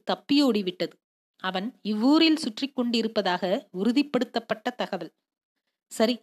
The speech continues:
வேலவர் இருக்கும் இடம்தானே என எதை பற்றியும் ஆலோசிக்காமல் வந்துவிட்டேன்.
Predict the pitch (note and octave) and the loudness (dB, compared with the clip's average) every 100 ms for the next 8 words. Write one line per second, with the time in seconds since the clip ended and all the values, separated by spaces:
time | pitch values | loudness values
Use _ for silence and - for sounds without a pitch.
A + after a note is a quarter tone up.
0 | _ _ F3 G3+ C#4 C#4 C4 B3 - A#3+ | _ _ -4 0 2 2 2 0 0 -2
1 | G3 G#3+ B3+ C4 A#3+ A#3+ G#3+ E3+ F#3 C#4 | 0 0 0 0 2 2 -2 -4 -4 -4
2 | - _ F#3 G#3+ C#4 - C4+ - C4 A#3+ | -6 _ -2 0 -2 -4 -4 -2 -2 -4
3 | A3+ F#3+ G#3+ C4+ C4+ B3+ A3 G3+ G3+ A3+ | -2 0 2 2 0 -4 -4 -2 -2 -2
4 | F#3 A3 F#3+ F3 | -2 -4 -6 -8